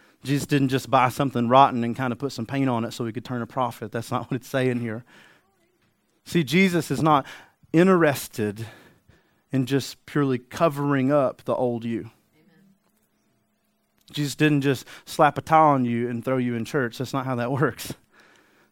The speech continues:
But it says here that we become a new creation with new eyes, right? With a new heart, right? With new ears, new hands, new feet.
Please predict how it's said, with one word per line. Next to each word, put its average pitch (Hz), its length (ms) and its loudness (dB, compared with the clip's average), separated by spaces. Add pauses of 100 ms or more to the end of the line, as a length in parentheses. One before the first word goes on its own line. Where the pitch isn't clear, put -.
But 160 100 6
it 156 60 4
says - 280 0
here 151 140 6
that 139 100 2
we 143 300 2 (200)
become 156 440 2
a 127 160 2 (200)
new 151 640 2 (160)
creation 156 640 4
with 151 200 0
new 127 180 0
eyes, 113 380 -4
right? 139 220 2 (500)
With 151 140 2
a 143 40 4
new 127 140 2
heart, 104 280 -2
right? 135 260 -2
With 135 160 -4
new 135 140 0
ears, 113 480 -6 (800)
new 135 140 0
hands, 120 380 -4
new 135 120 2
feet. 113 380 -6